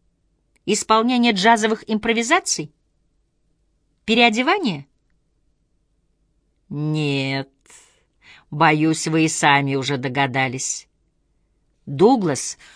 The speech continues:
был единственным известным мне человеком, владевшим, подобно мне, компьютером Macintosh.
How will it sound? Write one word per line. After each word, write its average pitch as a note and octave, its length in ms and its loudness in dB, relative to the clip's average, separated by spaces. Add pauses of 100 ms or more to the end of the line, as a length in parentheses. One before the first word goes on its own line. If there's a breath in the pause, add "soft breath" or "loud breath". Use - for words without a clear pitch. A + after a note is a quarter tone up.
(160 soft breath)
был F3+ 340 2
единственным D#3+ 1080 -2
известным D#3+ 800 -2
мне D#3 300 -4
человеком, D3+ 720 0 (320 loud breath)
владевшим, D#3+ 840 2
подобно D#3 600 0
мне, F#3 440 -2 (1000 soft breath)
компьютером D#3 840 0
Macintosh. D3+ 680 -6